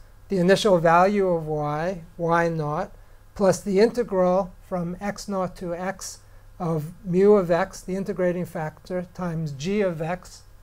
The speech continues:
the right-hand side of the differential equation, dx.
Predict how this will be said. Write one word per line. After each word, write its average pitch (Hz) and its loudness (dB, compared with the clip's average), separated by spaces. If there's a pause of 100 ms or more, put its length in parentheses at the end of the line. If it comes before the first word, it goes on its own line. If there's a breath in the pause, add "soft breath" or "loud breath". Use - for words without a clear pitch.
(200)
the 175 -8
right-hand 170 -4
side 170 -6
of 147 -8
the 151 -10
differential 151 -12
equation, 147 -12 (640 soft breath)
dx. 147 -8